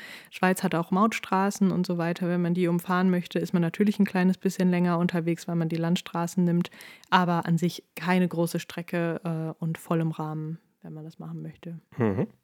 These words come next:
Speaker 2: Und du hast ja eben gesagt, ihr wart im Dreiländereck,
Speaker 1: Mhm.
Speaker 2: Deutschland, Schweiz, Österreich. Aber wenn man auf die andere Seite runter guckt, sieht man ja auch schon Liechtenstein.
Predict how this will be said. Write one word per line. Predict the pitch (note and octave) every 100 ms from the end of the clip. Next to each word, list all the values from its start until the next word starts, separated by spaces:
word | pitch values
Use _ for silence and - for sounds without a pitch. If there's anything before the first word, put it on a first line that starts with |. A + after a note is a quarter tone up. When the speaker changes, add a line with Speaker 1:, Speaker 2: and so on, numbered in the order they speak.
| _ _ _ _ _ - -
Speaker 2:
Und | B2
du |
hast | -
ja | -
eben | B2+ C3+
gesagt, | A2+ G#2+ - -
ihr | A2
wart | G#2 A2
im | A2
Dreiländereck, | G#2 G2+ G2+ A#2 C3 - - F#3
Speaker 1:
Mhm. |
Speaker 2:
Deutschland, | F3 F3 G3 G#2+
Schweiz, | G#3 - -
Österreich. | A#2+ - - G2 C3 -
Aber | A2 G#2+
wenn | G#2+
man | A2+ -
auf | - -
die | -
andere | A#2 E3 G#2
Seite | G2+ G#2
runter | A#2 B2+
guckt, | - D#3 -
sieht | C3 -
man | B2+
ja | A2
auch | -
schon | - C#3+
Liechtenstein. | A#2 G#2+ - G2+ - - F2+